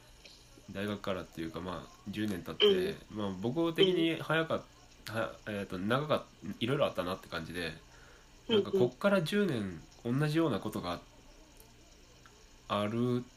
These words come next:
Speaker 1: とは思えず、
Speaker 2: うん。
Speaker 1: こっから十年は早いんやろなってちょっと思ったりして。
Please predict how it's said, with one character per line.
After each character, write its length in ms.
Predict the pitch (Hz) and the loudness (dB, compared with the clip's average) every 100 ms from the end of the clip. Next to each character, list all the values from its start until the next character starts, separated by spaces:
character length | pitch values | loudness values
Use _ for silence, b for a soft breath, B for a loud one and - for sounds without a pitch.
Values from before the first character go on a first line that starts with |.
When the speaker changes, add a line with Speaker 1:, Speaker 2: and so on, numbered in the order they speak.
| - - | -12 -2
Speaker 1:
と 120 | 101 | 0
は 280 | 87 87 101 | 2 0 -2
思 320 | 107 110 110 | 0 2 2
え 100 | 110 | 0
ず、 400 | 90 92 87 82 - - - - - - - 220 | -2 -6 -6 -8 -14 -20 -20 -20 -20 -20 -4 2
Speaker 2:
う 60 | |
ん。 180 | 196 185 - | 2 2 -6
Speaker 1:
こ 180 | - 120 | -4 -4
っ 80 | - | 0
か 120 | 151 | 2
ら 100 | 143 | 2
十 220 | 135 170 | 2 2
年 220 | 120 92 | 2 0
は 200 | 92 90 78 | -2 -4 -2
早 240 | 107 113 | 2 2
い 60 | 95 | 2
ん 40 | |
や 100 | 85 | -2
ろ 100 | 80 | -4
な 120 | 92 | -2
っ 40 | 110 | -4
て 80 | 92 | -6
ち 80 | 87 | -10
ょ 20 | |
っ 40 | - | -10
と 80 | |
思 160 | 82 82 | -8 -8
っ 40 | |
た 140 | - - | -10 -12
り 100 | - | -12
し 100 | - | -10
て。 180 | - | -10